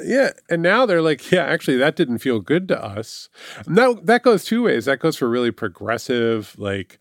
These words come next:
you know, people who are fighting for, you know, their rights. And it goes for people who believe in things that the mainstream find completely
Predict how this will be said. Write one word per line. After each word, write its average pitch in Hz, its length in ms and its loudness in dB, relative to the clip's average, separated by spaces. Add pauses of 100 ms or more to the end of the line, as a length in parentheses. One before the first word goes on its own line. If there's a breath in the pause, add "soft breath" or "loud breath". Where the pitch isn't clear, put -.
(320 loud breath)
you 120 120 -2
know, 110 80 0
people 120 300 -4
who 117 40 0
are 107 100 0
fighting 107 380 -4
for, 101 800 -8
you 113 100 -8
know, 98 140 -10
their 104 180 -8
rights. 107 540 -6
And 110 200 -4
it 110 80 -4
goes 110 220 -6
for 113 100 -6
people 110 300 -6
who 104 140 -6
believe 104 340 -6
in 101 120 -8
things 104 340 -8
that 104 100 -14
the - 80 -12
mainstream 110 480 -6
find 101 300 -12
completely 107 720 -8